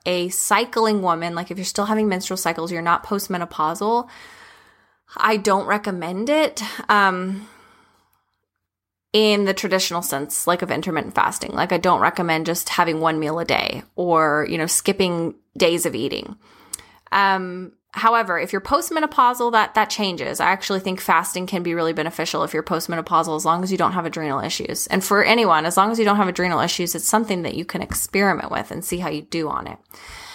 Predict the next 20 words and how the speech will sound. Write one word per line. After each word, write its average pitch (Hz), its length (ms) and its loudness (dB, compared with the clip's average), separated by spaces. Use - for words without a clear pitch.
Now, 214 100 6
what 208 140 6
I 190 80 4
do 285 320 0
recommend 165 560 0
doing 147 380 -4
is - 380 -2
stopping 240 720 0
eating 185 480 -2
pretty 302 280 -2
early 208 300 2
in 185 80 -2
the - 180 -4
evening. - 440 -4
So 175 560 2
at - 240 0
least - 260 -2
by 208 140 4
eight 196 180 -2
o'clock 175 380 -2